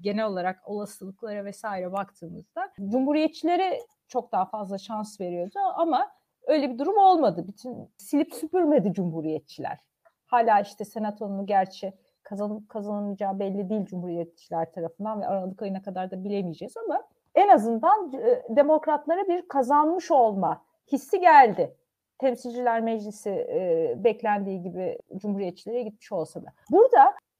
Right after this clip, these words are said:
Amerika'daki işte mesela o, e, Mehmet Öz'ün de yar-, yarıştığı Pensilvanya seçimlerinde bir, işte ilk defa Türk olarak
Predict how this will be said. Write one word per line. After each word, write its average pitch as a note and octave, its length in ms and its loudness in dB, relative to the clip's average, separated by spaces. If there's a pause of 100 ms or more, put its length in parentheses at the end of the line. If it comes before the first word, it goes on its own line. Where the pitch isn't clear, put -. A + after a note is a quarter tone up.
(120)
Amerika'daki A#3+ 720 2
işte - 240 -8
mesela A3 500 2
o, G#3 280 2
e, G#3+ 200 0
Mehmet A3+ 380 0
Öz'ün B3 280 2
de C4 60 6
yar-, G3 400 4
yarıştığı F#3 720 -4
Pensilvanya G#3 600 -6
seçimlerinde F3+ 880 -10
bir, G#3 60 -8
işte - 540 -18
ilk - 200 -12
defa F#3+ 440 -2 (180)
Türk G3+ 160 -10
olarak F#3 400 0